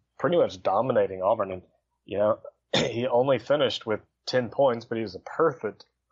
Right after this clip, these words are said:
four for four from the field, with one of those being a three-pointer. And, you know, if this kid's only playing sixteen minutes and he's playing like that,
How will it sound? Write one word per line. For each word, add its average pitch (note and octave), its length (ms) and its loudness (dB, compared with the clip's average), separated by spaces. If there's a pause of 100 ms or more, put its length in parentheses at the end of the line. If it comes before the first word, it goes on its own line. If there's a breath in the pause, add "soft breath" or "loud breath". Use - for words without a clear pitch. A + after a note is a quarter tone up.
(200)
four C3 240 4
for A2 160 -6
four G#2 520 0
from G#2 260 -6
the - 80 -12
field, A#2 400 0
with G2+ 260 -2
one A#2+ 200 0
of A#2+ 60 0
those G#2 200 0
being G#2 200 -2
a F2+ 60 -4
three-pointer. G2+ 800 -6
And, F#2+ 340 2 (460 soft breath)
you A2 80 0
know, G2+ 140 4
if F2+ 100 0
this D3+ 160 -2
kid's E3+ 260 -2
only C3+ 220 4
playing B2 300 2
sixteen A#2+ 540 -4
minutes G#2+ 600 -2
and G#2+ 200 2
he's G#2+ 160 0
playing A2+ 340 0
like G#2+ 260 0
that, G2+ 360 -2